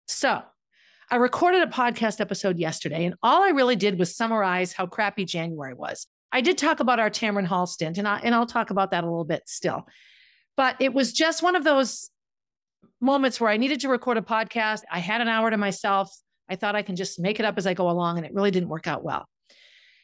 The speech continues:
When I went to download it onto, you know, put it into Drive so I could send it to my editor, it wouldn't,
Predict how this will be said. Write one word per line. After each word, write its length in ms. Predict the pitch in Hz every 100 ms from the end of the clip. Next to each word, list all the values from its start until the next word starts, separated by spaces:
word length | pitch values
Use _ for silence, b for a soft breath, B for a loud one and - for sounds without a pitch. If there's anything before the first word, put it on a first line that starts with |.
| b _ _ _ -
When 140 | 254
I 60 | 269
went 180 | 392
to 80 | -
download 400 | 302 302 320 240
it 80 | 220
onto, 240 | 208 -
you 160 | 214 220
know, 100 | 196
put 180 | 170 262
it 100 | 247
into 160 | 240
Drive 440 | 180 196 196 220 233
so 100 | 208
I 100 | 185
could 140 | 185
send 200 | - 196
it 80 | 190
to 80 | -
my 140 | 180
editor, 340 | 175 208 233 247
it 140 | 220
wouldn't, 320 | 214 254 269